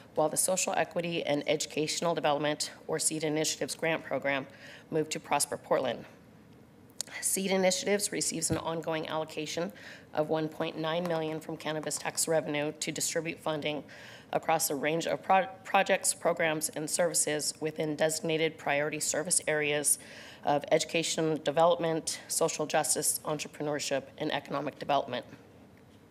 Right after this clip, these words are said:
A budget of five point eight million for Reimagine Oregon to support small businesses and economic prosperity for the Black community also transferred to Prosper. For this presentation, I will only be specifically speaking about the Cannabis Emergency Relief Fund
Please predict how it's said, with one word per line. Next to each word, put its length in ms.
A 100
budget 380
of 140
five 240
point 220
eight 180
million 300
for 180
Reimagine 600
Oregon 440
to 160
support 320
small 260
businesses 720
and 400
economic 440
prosperity 640
for 160
the 100
Black 220
community 520
also 260
transferred 500
to 40
Prosper. 500
For 180
this 160
presentation, 760
I 60
will 220
only 240
be 180
specifically 680
speaking 680
about 220
the 80
Cannabis 420
Emergency 560
Relief 280
Fund 340